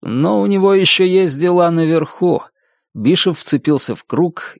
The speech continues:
и хотя кажется, что он стоит на месте, кораллы уменьшаются и уплывают вниз. На них лежит, истекая пузырями, огромная серая штуковина.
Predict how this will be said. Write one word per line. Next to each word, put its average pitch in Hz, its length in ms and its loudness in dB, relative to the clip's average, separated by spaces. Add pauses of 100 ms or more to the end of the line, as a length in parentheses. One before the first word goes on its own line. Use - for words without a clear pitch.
и 143 60 -2
хотя 139 300 0
кажется, 135 460 0
что - 180 -2
он 139 80 0
стоит 135 420 0
на 117 120 -2
месте, 147 580 0 (400)
кораллы 151 580 0
уменьшаются 151 920 2
и 139 40 2
уплывают 131 560 0
вниз. 110 680 -2 (240)
На - 180 -6
них 139 260 -2
лежит, 147 500 0
истекая 143 520 0
пузырями, 135 600 0
огромная 143 840 0
серая 131 440 0
штуковина. 92 880 -4